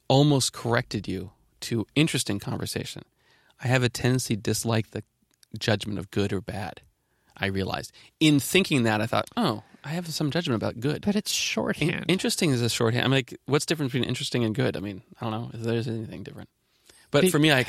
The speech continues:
Speaker 1: almost corre-, I almost cha-, I almost said, "No, that's not how you say it." I'm like, "Well, first off, Ben can say anything he wants." But it's
Speaker 2: Mm-hmm.
Speaker 1: interesting, like, why do I dislike the idea of a good conversation?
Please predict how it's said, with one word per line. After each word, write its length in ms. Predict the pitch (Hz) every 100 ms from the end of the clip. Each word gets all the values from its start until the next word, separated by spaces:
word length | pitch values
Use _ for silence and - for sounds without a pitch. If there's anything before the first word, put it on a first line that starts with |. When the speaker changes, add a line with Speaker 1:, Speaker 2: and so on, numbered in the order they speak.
| -
Speaker 1:
almost 240 | 147 151
corre-, 180 | - 123 -
I 40 |
almost 240 | 151 147 -
cha-, 240 | - - -
I 40 |
almost 200 | 147 147
said, 120 | -
"No, 180 | 180 208
that's 160 | 135 -
not 100 | 143
how 60 | 127
you 100 | 107
say 160 | 113
it." 100 | 123 - - - - -
I'm 60 | 76
like, 100 | -
"Well, 280 | 101 101 -
first 260 | - - 123
off, 240 | 101 - -
Ben 200 | 120 117
can 100 | 110
say 100 | 110
anything 180 | 107 104
he 80 |
wants." 300 | 104 123 110 - - - - -
But 220 | 123 - _ _ _ -
it's 100 | 135
Speaker 2:
Mm-hmm. 60 |
Speaker 1:
interesting, 240 | 170 143 117
like, 120 | 107
why 200 | 110 110
do 120 | 123
I 80 | 110
dislike 420 | 98 110 110 104
the 120 | - 101
idea 300 | 92 98 85
of 140 | 92
a 80 | 98
good 300 | 95 117 101
conversation? 680 | - 98 87 - 95 -